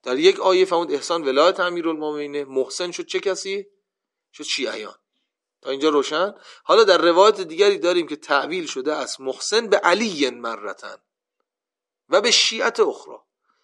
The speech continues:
یک آیه است، کلمهٔ محسن گاهی فهمودن مراد امیرالمومنین است، گاهی ف-، فهمودن مراد شیعه است.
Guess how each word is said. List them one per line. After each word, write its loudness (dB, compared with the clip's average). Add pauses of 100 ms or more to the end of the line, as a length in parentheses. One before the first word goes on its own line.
(200)
یک 2
آیه 2
است، -10
کلمهٔ 0
محسن -4
گاهی 2
فهمودن -4
مراد 0
امیرالمومنین -2
است، -6
گاهی -4
ف-، -20
فهمودن -8
مراد 2
شیعه -10
است. -10